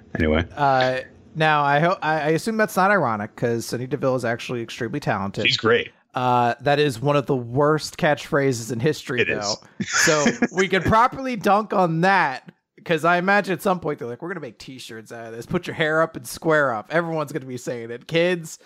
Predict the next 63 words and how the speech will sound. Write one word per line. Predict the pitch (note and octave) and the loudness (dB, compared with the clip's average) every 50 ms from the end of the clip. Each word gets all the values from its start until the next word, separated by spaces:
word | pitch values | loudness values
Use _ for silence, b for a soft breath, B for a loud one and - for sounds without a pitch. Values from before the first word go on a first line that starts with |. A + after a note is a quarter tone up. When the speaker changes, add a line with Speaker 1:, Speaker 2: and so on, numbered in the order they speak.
| b b b b b b | b b b b b b
Speaker 2:
uh, | - E3 C3+ B2+ B2 B2+ | -4 -2 -2 0 -2 -2
dogs | B2+ B2+ - F3 E3+ E3+ F3 F3+ F#3 F3 D#3 - - _ - | -2 0 2 4 6 6 6 6 4 2 -2 -12 -16 _ -6
will | D#3+ | -6
start | D#3 - - E3+ E3+ E3 | -4 0 2 2 2 0
speaking | - - - F#3 F3 E3+ - F#3 E3+ E3 E3+ D#3+ | -2 -4 -2 0 0 0 0 0 0 2 0 0
to | - F3 | -2 -4
be | C#3 E3+ E3 | -2 2 2
like, | D#3+ E3 D#3+ D#3+ E3 | 4 4 6 4 4
"Put | F#3 A3+ - - G3+ | 4 4 2 2 2
your | G3 - - | 2 4 4
hair | C4+ E4+ F4 - A4 A#4 | 4 4 4 2 2 2
up | - | 2
and | F4+ F#4 C#4 | 0 -4 -4
square | - - A#4+ C#5 C#5 B4+ A#3 G#3 F#3 E3 | 0 2 4 4 4 2 0 -2 -2 -4
up." | - b b b b b b b | -4 b b b b b b b
And | - D3+ D#3 D#3 D3+ C#3 | -4 -4 -4 -4 -2 0
Speaker 1:
I'm | B2+ B2 | 0 2
pretty | E3 F#3+ B3 F4+ | 2 2 2 2
Speaker 2:
it's | E4 - | 2 0
Speaker 1:
sure | - - F3+ E3 D3 | 2 2 4 4 4
that | A#2 A2+ A#2 G#2 G2 E2+ - - | 4 4 2 2 2 -2 -4 -6
it | - A#2 | -4 0
was | G#2 G2+ F#2 | 0 0 0
something | - - G2+ G2 G2+ F#2+ | 0 0 0 0 0 2
that | F2+ G2 F#2 F2+ | 2 2 4 4
either | F2+ F2+ F2 F2+ E2+ | 4 2 2 2 0
she | - - - A2 | 0 2 0 0
came | G#2+ - A2 A2 A2 | 0 2 2 2 2
up | A2 G#2+ - | 2 2 2
with | A2+ G#2+ G#2 G#2 G#2 | 2 2 2 0 0
or, | - G2+ F2+ E2+ D#2+ | 0 2 2 4 4
like, | D#2+ D#2 D2+ D2+ - | 4 4 2 2 2
someone | - - - - E2+ F2 E2 D#2+ | 0 0 0 0 2 2 2 2
she | - - | 2 2
was | E2+ D#2 | 2 2
just | D2+ D#2+ D#2 - - | 2 0 0 -2 -2
brainstorming | E2 E2 D2 C2+ D#2+ E2 D#2+ - - - F2 E2 E2 E2 E2 | 0 2 2 2 2 2 2 2 2 2 4 4 4 4 4
with | E2 E2 D#2+ - | 4 2 2 0
gave, | - D#2 E2+ - - | 0 0 0 0 0
uh, | G#2+ F2 D#2+ D#2 D#2 | 0 2 2 2 2
you | D2+ D#2 | 0 0
know, | D#2 D2+ | 0 2
was | D2+ D2+ D#2+ | 2 2 2
like, | F2 E2 - | 2 2 2
"Hey, | C#3 B2+ A2 | 2 2 2
how | G#2+ A2 | 2 2
about | G2 F#2+ F#2 | 2 2 2
this?" | G2 G2 F#2+ F2 - | 2 0 0 0 -2
And | F2+ E2 E2 | -2 0 0
it's, | E2 D#2 - - | 0 0 0 0
like, | E2+ D#2 | -2 0
the | - - F2+ | -2 -2 -2
only | E2 E2+ E2 D#2 D2 | 0 2 2 2 2
thing | - F2 | 2 0
she's | D#2 - F#2+ D#2 | 2 2 0 0
been | - - E2 | 0 -2 0
able | D#2+ D#2 D#2 D#2 | 0 0 0 0
to | - | -2
come | D#2 - - E2+ | -2 -2 0 0
up | D#2+ D#2+ D#2 - | 0 0 0 0
with | F2+ D#2+ | 0 0
since | - - - F2 D#2+ D#2+ - - | 0 0 0 0 0 -2 -2 0
then, | - F#2 F2+ F2+ F2 F2+ | 0 0 2 2 0 -2